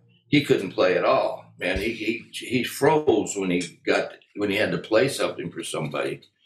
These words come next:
I'd say, "Well, let me hear you play it." "Well, I couldn't play it." I said, "Well, how you, why are you telling me to play it like that? You can't play it."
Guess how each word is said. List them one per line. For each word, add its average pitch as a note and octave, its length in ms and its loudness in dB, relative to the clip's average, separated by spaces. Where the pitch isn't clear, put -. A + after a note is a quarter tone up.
I'd C#3+ 120 2
say, E3 240 2
"Well, D#3 140 2
let F#3+ 140 2
me G#3 80 4
hear G3 180 0
you A3+ 180 0
play - 300 -2
it." - 220 -10
"Well, G#2+ 320 2
I A2 80 -2
couldn't G2 240 0
play C3 260 4
it." - 160 0
I - 460 -20
said, - 160 -12
"Well, B2+ 120 -2
how D3+ 140 0
you, E3+ 160 0
why F#3+ 120 -2
are F3+ 40 0
you F3+ 140 -2
telling F#3 280 -2
me F#3+ 120 2
to F3+ 80 -6
play D#3 240 -2
it - 100 -2
like F#2 220 -2
that? F#2+ 280 -2
You C#3+ 80 -2
can't - 320 -2
play - 260 2
it." - 220 -6